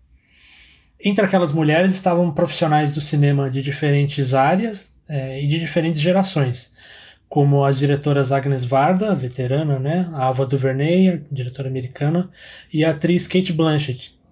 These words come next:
que foi presidente do júri daquele ano. Inclusive, quando a Cate Blanchett presidiu o júri, acho que, se não me engano, é, onze mulheres tinham presidido o júri até então.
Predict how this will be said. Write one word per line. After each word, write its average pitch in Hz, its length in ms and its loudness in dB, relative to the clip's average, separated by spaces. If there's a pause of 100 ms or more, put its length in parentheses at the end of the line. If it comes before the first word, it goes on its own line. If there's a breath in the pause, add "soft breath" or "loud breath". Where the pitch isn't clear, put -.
(140)
que 147 160 -6
foi 151 240 -2
presidente 160 560 2
do 185 100 4
júri 143 340 0
daquele 131 360 -4
ano. 113 220 -8 (1200 loud breath)
Inclusive, 147 340 0
quando 156 200 -2
a 147 40 0
Cate 147 240 -2
Blanchett 143 500 0 (240)
presidiu 143 460 0
o 135 80 0
júri, 151 320 2
acho 151 160 -2
que, - 80 -8
se - 100 -4
não 151 80 -2
me 147 80 2
engano, 151 440 -2 (800 loud breath)
é, 131 200 -6
onze 160 320 4
mulheres 139 460 0
tinham 135 240 -4
presidido 135 540 -2
o 135 40 0
júri 131 280 -2
até 131 160 -6
então. 123 320 -6